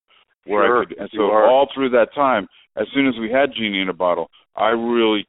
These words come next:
Speaker 1: char-, made sure that we charged a lot of money when
Speaker 2: Yeah.
Speaker 1: we've had, when we'd have a hit, and I mean, when we had a, a, a song that I thought was worth a lot of money.
Speaker 2: Right,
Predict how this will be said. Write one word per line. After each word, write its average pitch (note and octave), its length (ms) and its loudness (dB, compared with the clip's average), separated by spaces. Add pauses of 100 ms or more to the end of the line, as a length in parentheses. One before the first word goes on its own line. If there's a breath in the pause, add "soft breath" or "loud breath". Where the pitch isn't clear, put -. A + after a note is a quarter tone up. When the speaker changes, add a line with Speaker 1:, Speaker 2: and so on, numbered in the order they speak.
(160)
Speaker 1:
char-, G#2+ 200 -2
made G#2 460 -6
sure A2 160 -4
that F#2 120 -6
we F#2+ 220 -12
charged F#2+ 400 -4
a F#2+ 60 -4
lot G2 360 0
of G2 80 -2
money F#2 520 -6 (600)
when - 160 -4
Speaker 2:
Yeah. G2 60 -4
Speaker 1:
we've F#2+ 140 -8
had, F2+ 300 -4
when F#2 200 -6
we'd F2+ 140 -8
have F2+ 320 -2 (540)
a F#2+ 100 -2
hit, C3 380 0
and G2+ 300 -4 (480)
I A#2 80 0
mean, A2 180 -4
when A2 120 -2
we G#2+ 120 -6
had A2 160 -2
a, F#2+ 240 -2
a, G2+ 120 -2 (220)
a G#2 200 0
song A2+ 200 2
that G2+ 100 0
I F#2+ 100 0
thought G2+ 200 -2
was F#2 160 -8
worth C#3+ 260 0
a F#2+ 40 -6
lot D#2 200 -4
of C2 80 -14
money. - 320 -18 (220)
Speaker 2:
Right, G#2+ 340 -2